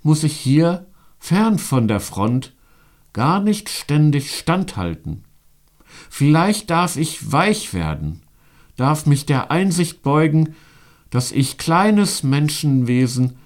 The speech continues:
nicht die Wahrheit weiß, sondern, wenn überhaupt, nur meine kleine, temporäre Wahrheit. Vielleicht kommt die Wahrheit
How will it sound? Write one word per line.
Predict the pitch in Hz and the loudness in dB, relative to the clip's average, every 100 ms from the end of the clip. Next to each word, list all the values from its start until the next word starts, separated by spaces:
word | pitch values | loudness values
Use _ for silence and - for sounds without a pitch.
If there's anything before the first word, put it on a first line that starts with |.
| _ - | _ 2
nicht | 151 180 - - - | 2 2 -4 -14 0
die | 135 190 208 180 107 | 2 4 4 2 0
Wahrheit | 120 101 92 85 78 - | 0 0 -2 -4 -6 -8
weiß, | 80 73 76 - - - - _ _ _ _ _ | -6 -6 -6 -10 -14 -18 -20 _ _ _ _ _
sondern, | 123 143 139 131 120 104 - | 2 4 6 4 2 -4 -10
wenn | - 143 | -2 0
überhaupt, | 135 120 101 107 165 190 - - - _ _ _ _ _ | 2 2 0 0 0 -2 -12 -20 -20 _ _ _ _ _
nur | 139 185 214 | 2 4 4
meine | 180 175 175 | 2 2 0
kleine, | 170 - 202 208 170 110 87 - - | -2 -2 2 4 4 2 -2 -8 -6
temporäre | 190 196 - 127 107 101 92 85 80 76 | -4 -2 0 0 2 0 0 -2 -4 -4
Wahrheit. | 80 76 76 76 76 - _ _ _ _ _ _ - _ | -4 -4 -6 -8 -10 -20 _ _ _ _ _ _ -20 _
Vielleicht | - 123 131 123 - - | -4 0 2 0 -2 -4
kommt | 123 101 90 - | -2 -2 0 2
die | 180 214 165 | 4 4 4
Wahrheit | 165 147 147 139 143 | 4 4 2 0 -2